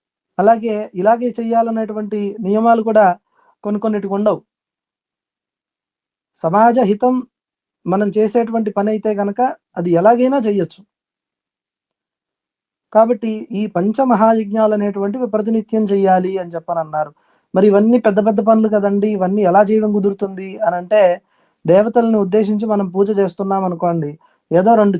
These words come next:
చెట్లు పెంచినట్టు అవుతుంది. నాలుగు పూలు వస్తే ఆ నాలుగు పూలు తీసుకెళ్ళి మనం ఇంట్లో ఉండేటువంటి పూజ, ఆ, దేవు-, దేవుడికి పూజ చేస్తే రెండు చెట్లు మనం పెంచినట్టు అవుతుంది. మనకు, మనం ఒక వ్యక్తికి పట్టెడు అన్నం పెడితేనే మహాపుణ్యం అని చెప్పని అనుకుంటున్నాం.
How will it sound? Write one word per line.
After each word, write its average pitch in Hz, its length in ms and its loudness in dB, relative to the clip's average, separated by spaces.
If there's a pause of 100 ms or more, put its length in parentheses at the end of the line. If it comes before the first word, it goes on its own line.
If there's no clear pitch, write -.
చెట్లు 220 180 -2
పెంచినట్టు 202 440 0
అవుతుంది. 170 360 -4 (200)
నాలుగు 175 260 4
పూలు 202 260 2
వస్తే 214 260 0
ఆ 180 100 2
నాలుగు 180 280 4
పూలు 196 240 0
తీసుకెళ్ళి 196 420 -4
మనం 185 180 -4
ఇంట్లో 170 280 -2
ఉండేటువంటి 180 460 -12
పూజ, 185 240 -14 (560)
ఆ, 165 80 0
దేవు-, 180 320 4
దేవుడికి 196 320 4
పూజ 185 240 -4
చేస్తే 180 240 -2
రెండు 185 200 0
చెట్లు 190 280 -2
మనం 196 200 2
పెంచినట్టు 175 440 -2
అవుతుంది. 160 320 -4 (1160)
మనకు, 196 320 2
మనం 196 260 4
ఒక 202 160 0 (600)
వ్యక్తికి 196 680 -2 (200)
పట్టెడు 208 280 0
అన్నం 220 240 2
పెడితేనే 214 380 0
మహాపుణ్యం 208 520 0
అని 196 120 -2
చెప్పని 185 300 -6
అనుకుంటున్నాం. 170 580 -6